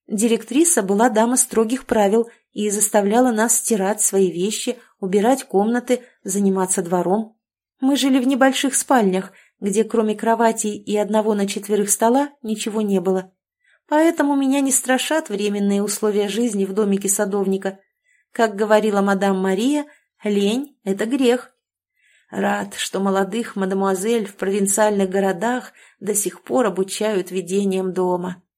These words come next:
проговорил дворецкий, вновь окинув меня внимательным взглядом. Он, чуть помедлив, продолжил. «Только вам, мадемуазель Кэтрин, не стоит больше говорить о вашем воспитании.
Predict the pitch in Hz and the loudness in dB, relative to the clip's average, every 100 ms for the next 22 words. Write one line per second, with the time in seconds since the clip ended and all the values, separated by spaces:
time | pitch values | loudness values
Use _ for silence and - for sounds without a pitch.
0 | _ _ 170 180 180 180 170 180 180 180 | _ _ -6 -2 2 0 0 -2 0 0
1 | 180 - 185 185 _ - 185 208 233 185 | -2 -4 -8 -8 _ -6 0 0 0 -4
2 | 185 220 196 196 190 190 185 190 190 185 | -4 -2 -2 0 -2 0 0 0 0 -2
3 | 190 185 185 175 185 180 170 175 - _ | -2 -2 -2 -2 -2 -2 -4 -10 -16 _
4 | _ _ _ _ 302 349 339 262 240 208 | _ _ _ _ -2 -2 0 -2 -2 -2
5 | 185 208 214 208 - 202 190 175 170 175 | 0 -2 -2 -6 -4 -6 -4 -6 -6 -10
6 | 180 _ _ _ _ _ _ _ - 277 | -12 _ _ _ _ _ _ _ -2 -2
7 | 277 269 220 220 247 233 214 240 226 220 | 0 -2 0 0 0 -2 -2 0 2 2
8 | 240 240 208 240 247 233 202 220 214 - | 0 2 0 0 -4 -10 -10 -6 -4 -2
9 | 185 208 220 214 233 196 202 185 196 208 | 0 0 -2 0 0 0 -4 -2 0 0
10 | 180 180 185 190 - 180 185 185 202 202 | -2 -2 -2 -2 -2 -6 -4 -4 -4 -4
11 | 185 185 185 190 | -2 -2 -4 -6